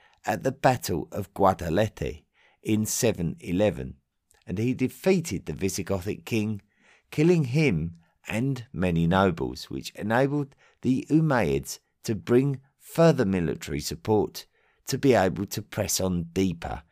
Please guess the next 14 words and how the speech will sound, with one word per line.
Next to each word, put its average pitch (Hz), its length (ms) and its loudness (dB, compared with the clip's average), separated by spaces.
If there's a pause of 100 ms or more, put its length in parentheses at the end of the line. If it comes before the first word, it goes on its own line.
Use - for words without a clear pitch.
(120)
into 101 380 -2
Iberian 67 600 0
territory. 82 720 -4 (1300)
The 113 80 -2
fact - 420 2 (220)
that 123 160 -2
the - 100 -4
Hispano-Roman 101 1160 2 (100)
ethnic 101 400 -8
population 104 880 -2
of - 140 -14
the 87 100 -8
Visigothic 98 720 -6
kingdom 117 520 -2